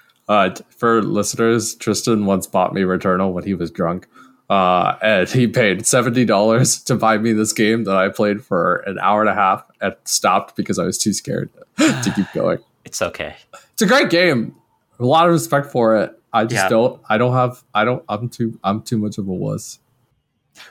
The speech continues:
Speaker 2: We need, we need to go back and play that co-op mode. I think we talked about doing so and then we never did
Speaker 1: Yeah.
Speaker 2: it.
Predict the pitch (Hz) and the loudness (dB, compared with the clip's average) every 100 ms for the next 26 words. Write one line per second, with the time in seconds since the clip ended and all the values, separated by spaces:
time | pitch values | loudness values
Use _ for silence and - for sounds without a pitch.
0 | - 151 254 220 147 190 247 151 123 113 | -4 -2 0 -2 0 -2 -2 0 2 2
1 | 120 107 107 87 - 104 90 - 92 85 | -2 -2 0 0 0 -2 0 -2 -6 -6
2 | 82 - - 175 - - 117 113 131 123 | -6 -6 -4 -4 -6 -4 0 0 2 0
3 | - 127 127 131 - 139 127 98 92 87 | 0 -2 -2 -2 0 2 2 0 -2 -2
4 | 82 101 104 92 | -4 0 2 2